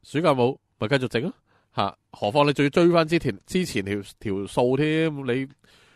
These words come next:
賣少咗車，做少咗嘢，噉，噉咪追返條數咯。你咪當而家放暑假咯，噉，噉你疫情總會過，即係唔係？我覺得呢，錯就冇錯嘅，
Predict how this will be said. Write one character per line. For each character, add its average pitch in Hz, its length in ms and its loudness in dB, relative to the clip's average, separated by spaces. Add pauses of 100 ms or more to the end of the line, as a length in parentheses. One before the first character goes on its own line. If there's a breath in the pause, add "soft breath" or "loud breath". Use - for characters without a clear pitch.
(180 soft breath)
賣 113 180 0
少 123 140 -2
咗 147 180 2
車， 151 380 0
做 113 160 -2
少 117 100 -4
咗 139 160 -2
嘢， 123 300 0
噉， 135 180 -6
噉 147 80 -10
咪 147 160 -4
追 156 180 -2
返 147 140 0
條 107 80 0
數 120 160 -2
咯。 147 160 -4 (360)
你 113 80 -8
咪 127 100 -4
當 123 140 0
而 120 140 -4
家 135 120 -2
放 139 140 -2
暑 131 140 -10
假 127 180 0
咯， 147 500 0
噉， 147 160 -16
噉 147 220 -2
你 127 80 0
疫 110 100 -2
情 - 220 -14
總 104 280 -6
會 110 100 2
過， 95 280 -2
即 - 100 2
係 151 120 -2
唔 120 100 -12
係？ 120 160 -2 (100)
我 147 200 0
覺 202 100 0
得 202 80 -2
呢， 190 80 -4 (1300)
錯 170 240 6
就 151 100 4
冇 101 240 -2
錯 95 360 -2
嘅， 82 200 -6